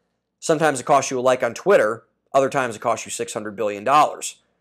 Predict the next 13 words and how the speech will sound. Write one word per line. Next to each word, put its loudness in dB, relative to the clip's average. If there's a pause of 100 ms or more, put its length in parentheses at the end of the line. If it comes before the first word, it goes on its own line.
(360)
Unfortunately -2
for -10
the -2
Winklevoss 0
twins, -12
it -14
was -10
the -10
latter. 2 (2000)
Zuckerberg 4
launched 0
the -6
site, -2